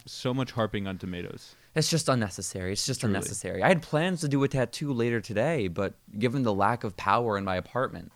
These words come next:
Speaker 2: this just feels extremely unlikely.
Speaker 1: It would be a bit of a challenge.
Speaker 2: It is. And then I have a couple planned for this weekend as well, which, again, really dependent on having electricity.
Speaker 1: I'm sure you'll get power.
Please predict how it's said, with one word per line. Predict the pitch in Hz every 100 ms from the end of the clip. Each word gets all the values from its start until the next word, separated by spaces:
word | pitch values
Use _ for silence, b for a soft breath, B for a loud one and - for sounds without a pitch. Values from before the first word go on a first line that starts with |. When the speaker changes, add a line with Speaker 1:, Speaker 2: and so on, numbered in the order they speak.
| _
Speaker 2:
this | 113 113
just | 123 -
feels | 127 107
extremely | 98 - - 113 107 98
unlikely. | 90 98 92 101 - 87 -
Speaker 1:
It |
would | 127
be | 113
a |
bit | 98 98
of |
a | 92
challenge. | - 85 - -
Speaker 2:
It | 104 120
is. | 120 104
And | 135
then | 151
I |
have | 139 117
a |
couple | - 131 113
planned | - 117
for | - 101
this | 101
weekend | 107 131 135 104
as | 95 92
well, | 120 170 104
which, | 92 95 - - b b b b b -
again, | 104 131 151 98 92 - b b -
really | 104 131 190 147
dependent | 113 - 147 139 107
on | 104 104
having | 117 104 107
electricity. | 120 127 104 - - 160 156 - 73 98 - b -
Speaker 1:
I'm | 233
sure | - 98
you'll | 87
get | 90 -
power. | - 57 113